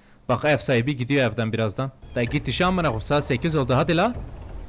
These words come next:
Heh, kalktı gidiyor. Evden tam çıksın, kendimizi riske atmayalım, öyle gidelim. Gitti gitti o da,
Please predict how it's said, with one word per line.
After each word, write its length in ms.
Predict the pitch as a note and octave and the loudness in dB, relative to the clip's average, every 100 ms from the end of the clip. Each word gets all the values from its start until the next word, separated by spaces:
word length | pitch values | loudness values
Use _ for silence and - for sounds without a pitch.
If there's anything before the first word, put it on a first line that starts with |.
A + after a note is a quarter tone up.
| - - | -12 -4
Heh, 240 | D#3 C3 - | 0 0 2
kalktı 280 | B2+ - | 2 2
gidiyor. 380 | D#3 C3+ E3 D#3 - - - - - - - - - - - - - - F3 | -2 0 0 0 -2 -16 -16 -14 -14 -14 -14 -16 -16 -16 -16 -16 -18 -4 0
Evden 280 | E3+ A3+ | 2 2
tam 180 | G#3 A#3 | 2 0
çıksın, 480 | - E3 - A#3 A#3+ - - - | 0 -2 -2 -4 -4 -12 -14 -4
kendimizi 380 | D#3+ D3+ C#3+ D#3 | 0 0 0 -4
riske 240 | - F3 | -2 -2
atmayalım, 320 | D#3+ D3 B2+ C3 | 0 0 0 0
öyle 200 | C3+ B2 | 0 0
gidelim. 320 | A#2 A#2 C#3+ - - - - - - - - | 0 0 -2 -8 -12 -12 -12 -14 -14 -14 -10
Gitti 280 | C#3 - E3+ | -8 -2 2
gitti 340 | C3+ B2 C3 G#2+ | 2 2 2 2
o 140 | G#2+ | 2
da, 300 | B2 D#3 | 4 6